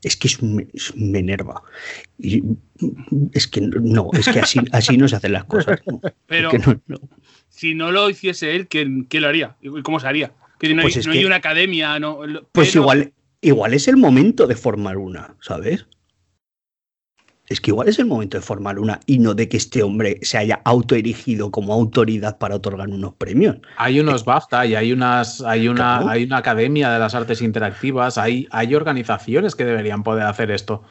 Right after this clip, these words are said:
Speaker 1: Es que
Speaker 2: Sí.
Speaker 1: de, te lo
Speaker 2: Pero
Speaker 1: juro que
Speaker 2: están,
Speaker 1: nunca he
Speaker 2: están
Speaker 1: visto
Speaker 2: los, los dais, los bafta y tal, como tú dices,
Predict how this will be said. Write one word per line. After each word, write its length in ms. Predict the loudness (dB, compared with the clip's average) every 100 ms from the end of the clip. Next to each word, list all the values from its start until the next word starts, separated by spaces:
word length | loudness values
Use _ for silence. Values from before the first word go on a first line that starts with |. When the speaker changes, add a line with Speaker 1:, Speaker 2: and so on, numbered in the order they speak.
| _ -20 _ _ _
Speaker 1:
Es 160 | -6 -2
que 140 | 2 2
Speaker 2:
Sí. 80 |
Speaker 1:
de, 240 | 2 0 -4 _ _
te 100 | 0
lo 80 |
Speaker 2:
Pero 100 | 2
Speaker 1:
juro 180 | 2 2
que 60 | 4
Speaker 2:
están, 100 | 4
Speaker 1:
nunca 140 | 6 4
he 40 |
Speaker 2:
están 160 | 4 2
Speaker 1:
visto 120 | 0 -2 -12 -8
Speaker 2:
los, 260 | -8 -8 -12 -6
los 200 | -6 -2
dais, 440 | 0 0 -2 -6
los 100 | -6
bafta 240 | -6 -6 -8
y 40 |
tal, 100 | -8
como 120 | -8
tú 60 | -6
dices, 280 | -6 -8